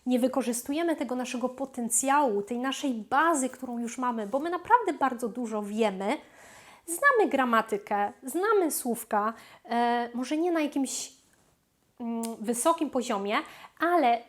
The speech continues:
jeżeli jesteśmy osobą, która ma na przykład poziom A dwa,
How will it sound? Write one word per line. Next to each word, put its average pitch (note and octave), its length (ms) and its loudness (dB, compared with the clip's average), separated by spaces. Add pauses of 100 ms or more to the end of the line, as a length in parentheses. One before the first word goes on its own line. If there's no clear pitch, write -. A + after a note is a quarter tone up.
(280)
jeżeli C4 280 0
jesteśmy E4+ 340 0
osobą, A#3 340 -2
która D4 340 -4
ma C#4 300 0
na B3 160 -6
przykład A#3+ 480 -4
poziom C#4 380 0
A A#3+ 120 -2
dwa, G#3 320 0